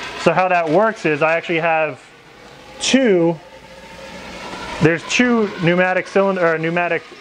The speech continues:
switches in here. One of them, it, uh, opens the circuit for the solenoid valve up here that opens up the flow. So it opens that circuit up so it cannot turn on. And the second button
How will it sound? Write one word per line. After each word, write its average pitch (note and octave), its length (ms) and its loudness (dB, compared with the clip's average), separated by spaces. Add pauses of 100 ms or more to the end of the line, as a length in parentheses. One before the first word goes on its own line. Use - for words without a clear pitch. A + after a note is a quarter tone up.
(160)
switches G3+ 340 2
in D3 100 0
here. D3 380 -2 (320)
One E3+ 220 2
of F#3+ 120 2
them, G#3 240 0 (600)
it, D3+ 380 2
uh, C3+ 420 2
opens F3 380 2
the D3+ 100 0
circuit D3+ 540 0
for D3+ 320 0
the C#3+ 380 0 (280)
solenoid D#3 600 0
valve B2 340 2 (540)
up C#3+ 160 2
here C#3+ 260 2
that C3+ 160 2
opens D3 340 2
up C#3+ 120 2
the B2 80 -2
flow. D#3+ 340 2
So C3 140 -4
it B2+ 120 -4
opens F3+ 340 2
that D#3 140 -4
circuit F3+ 360 0
up C3 100 -8
so C3 140 -4
it B2 80 -6
cannot D3+ 400 -2 (180)
turn C#3+ 240 0
on. C#3 320 0 (380)
And D3 120 2
the C3+ 100 2
second G#3+ 360 0
button D3 400 0